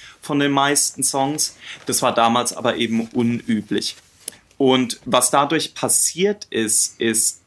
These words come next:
dass jeder Beat sich quasi nahtlos in den Album-Sound einreiht.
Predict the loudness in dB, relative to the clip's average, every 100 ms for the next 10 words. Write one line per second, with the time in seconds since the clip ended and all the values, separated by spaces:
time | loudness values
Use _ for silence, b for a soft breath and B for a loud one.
0 | _ -10 -2 0 0 -4 -8 _ _ _
1 | _ _ _ _ _ _ _ _ _ _
2 | -12 -2 2 2 2 0 -2 -2 -2 -2
3 | -6 -4 0 0 0 -4 -8 _ -2 0
4 | 2 0 0 2 2 2 0 0 2 -2
5 | -2 -2 -2 -6 -2 -2 0 0 -2 -2
6 | 0 -2 -4 -4 0 2 0 0 -2 -6
7 | -4 0 0 0 -2 -6 -4 -6 -8